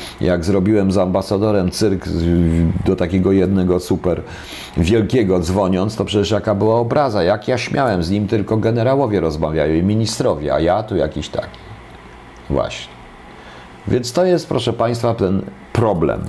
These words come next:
e, z tym wszystkim.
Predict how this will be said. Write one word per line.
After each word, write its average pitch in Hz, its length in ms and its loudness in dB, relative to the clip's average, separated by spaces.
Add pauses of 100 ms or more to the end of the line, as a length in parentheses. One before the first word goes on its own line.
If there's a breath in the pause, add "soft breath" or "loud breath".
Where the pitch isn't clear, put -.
(1800 loud breath)
e, 87 240 2
z - 60 -6
tym 92 140 2
wszystkim. - 460 -6